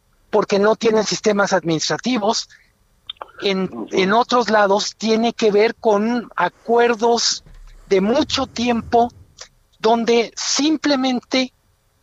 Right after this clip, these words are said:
quien tiene propiedades no está acostumbrado a pagar ese impuesto a la autoridad local, la autoridad local no quiere echarse el pleito con el rico del pueblo, etcétera. Entonces, creo que un asunto más o menos lógico es el predial.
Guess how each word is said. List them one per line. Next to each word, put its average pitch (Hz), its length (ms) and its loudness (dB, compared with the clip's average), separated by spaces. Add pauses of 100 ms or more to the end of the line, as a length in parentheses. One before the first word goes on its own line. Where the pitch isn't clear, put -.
(180)
quien 208 320 0
tiene 269 420 -2
propiedades 226 840 0
no 240 240 2
está 254 280 -2
acostumbrado 208 800 0
a 208 60 2
pagar 196 400 0
ese 202 180 -4
impuesto 202 640 0
a 170 140 0
la 170 80 0
autoridad 180 360 2
local, 247 420 0
la 247 80 2
autoridad 190 320 0
local 202 280 2
no 208 120 0
quiere 202 180 0
echarse 196 320 -2
el 185 60 -4
pleito 196 320 0
con 170 160 0
el 165 80 0
rico 185 260 0
del 160 140 -4
pueblo, 254 400 -2 (420)
etcétera. - 460 -4 (480)
Entonces, - 340 -2 (260)
creo 233 220 0
que - 160 -4
un 254 140 0
asunto 254 560 -2
más 240 400 -2
o 240 80 0
menos 220 520 2
lógico 202 600 0
es 202 180 -2
el 208 80 -2
predial. 151 460 0